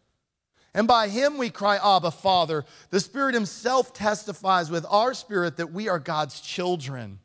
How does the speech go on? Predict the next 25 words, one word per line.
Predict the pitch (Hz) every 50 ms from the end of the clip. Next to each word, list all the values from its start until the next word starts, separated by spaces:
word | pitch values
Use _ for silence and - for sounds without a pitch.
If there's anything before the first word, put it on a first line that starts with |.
| _ _ - - - - - - -
And | 175 180 190 190
if | 180 - -
I | 190 202 220 240
am | 247 254 254 226
God's | 196 220 208 202 185 - -
child, | - - 190 185 185 165 151 143 127 - - - - -
then | 131 180 185 185 190 - -
I | 175 180 196 208
am | 214 208 196
an | 185 185 - -
heir. | 170 170 175 160 143 131 - -
I | - 202 214
am | 190 170 165
a | 151
co-heir | 143 - - - 208 220 226 - 196 202 202 202
with | 196 196 180 -
Christ, | - - 185 190 185 196 202 180 - -
and | - 175 175 180
indeed | 170 170 165 160 143 127 117 170 214 254 262 269 269 262
I | - 175 170 156
share | - - - - 214 226 233 220 196 165
in | 175 160
his | 156 156 143
sufferings, | - - 208 220 214 - 196 208 214 214 208 - _ - - - - _ -
and | 175 175 180 190